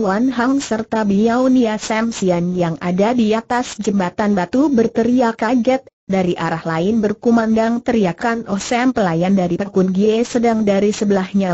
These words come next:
bergema bentakan dari Hoa Tian Hong. Bloom. Bloom cahaya api berkilauan di angkasa dan bom udara pun berdentuman, cahaya warna-warni yang membentuk panji besar tersebar di angkasa membuat udara jadi terang benderang.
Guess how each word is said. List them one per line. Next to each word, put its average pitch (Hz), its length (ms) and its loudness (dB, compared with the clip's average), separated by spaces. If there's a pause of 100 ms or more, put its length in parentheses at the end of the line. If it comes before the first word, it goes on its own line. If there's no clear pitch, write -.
bergema 190 480 2
bentakan 208 720 -2
dari 185 320 0
Hoa 202 320 -4
Tian 214 320 0
Hong. 160 320 -2 (400)
Bloom. 180 560 0 (400)
Bloom 240 560 0
cahaya 220 560 0
api 262 400 -2
berkilauan 226 720 0
di 233 160 0
angkasa 190 560 -2
dan 220 400 0
bom 208 240 2
udara 220 400 0
pun 240 320 2
berdentuman, 190 720 0 (260)
cahaya 220 500 0
warna-warni 220 880 0
yang 170 160 -2
membentuk 175 560 -2
panji 240 400 2
besar 202 480 -2
tersebar 190 560 -2
di 214 240 -2
angkasa 190 560 -2
membuat 185 480 0
udara 190 480 0
jadi 202 380 -2
terang 233 340 -2
benderang. 185 560 0